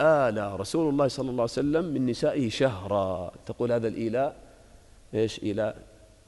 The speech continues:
شرعي ولا لغوي؟ إذا قلنا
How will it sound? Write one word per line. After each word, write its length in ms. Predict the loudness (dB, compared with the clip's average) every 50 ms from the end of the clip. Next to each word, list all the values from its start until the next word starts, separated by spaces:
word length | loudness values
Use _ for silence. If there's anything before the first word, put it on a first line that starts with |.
| -20 -14
شرعي 300 | -2 2 2 4 4 4
ولا 200 | 2 2 4 2
لغوي؟ 380 | 2 2 0 0 -2 -4 -6 -8 -12 -18 -20 -20 -20 -20 -20 -20 -20 -20 -20 -20 -20 -20 -20 -20 -20 -20 -20 -20 -20 -20 -20 -20 -20 -20 -20 -20 -20 -20 -20 -20 -20 -20 -20 -20 -20 -20 -20 -20 -20 -20 -16 -12
إذا 140 | -10 -10
قلنا 560 | -6 -2 -2 0 0 0 -2 -2 -4 -6 -10